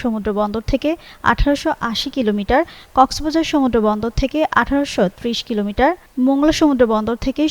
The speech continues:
সতেরোশো পঞ্চাশ এবং পায়রা সমুদ্র বন্দর থেকে সতেরোশো পঞ্চান্ন কিলোমিটার অবস্থান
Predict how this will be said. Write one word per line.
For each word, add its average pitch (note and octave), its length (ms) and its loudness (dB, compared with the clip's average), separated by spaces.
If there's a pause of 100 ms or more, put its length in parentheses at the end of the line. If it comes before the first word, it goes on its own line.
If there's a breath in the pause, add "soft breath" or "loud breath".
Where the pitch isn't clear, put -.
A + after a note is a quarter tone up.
সতেরোশো B3 420 -4 (120)
পঞ্চাশ A#3+ 380 0 (120)
এবং A#3 120 -2 (140)
পায়রা A3 340 2
সমুদ্র A3 260 -4 (100)
বন্দর A3 240 -2 (100)
থেকে D#4 220 -2 (420 loud breath)
সতেরোশো C#4 420 2 (140)
পঞ্চান্ন A#3+ 420 -2
কিলোমিটার A3 440 0 (200)
অবস্থান A3 300 -4